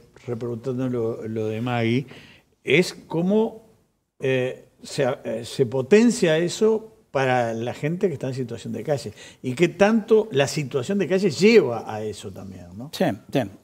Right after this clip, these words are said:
Speaker 2: eh, es mutuo, ¿no? La situación de calle, el, el porcentaje de consumidores es muy alto. Ahora, eh, eh, es muy difícil estar en la calle y no consumir. Es decir, no, no consumir alcohol o, u otras sustancias que a uno le hagan sentir bien. Si uno está con un malestar,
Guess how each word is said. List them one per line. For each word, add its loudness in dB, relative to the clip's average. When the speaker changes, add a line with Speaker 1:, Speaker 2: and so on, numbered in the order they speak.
Speaker 2:
eh, 2
es 4
mutuo, 2
¿no? -2
La -6
situación -2
de -2
calle, 0
el, -10
el -12
porcentaje -6
de 0
consumidores -4
es -8
muy -2
alto. 2
Ahora, -4
eh, -6
eh, -4
es -6
muy 0
difícil 0
estar 0
en -2
la 0
calle -2
y 0
no -2
consumir. 0
Es -18
decir, -12
no, -8
no -10
consumir -6
alcohol 4
o, -10
u -8
otras -6
sustancias -8
que -12
a -6
uno -6
le -6
hagan -6
sentir -10
bien. -2
Si -14
uno -8
está -8
con -8
un -4
malestar, 0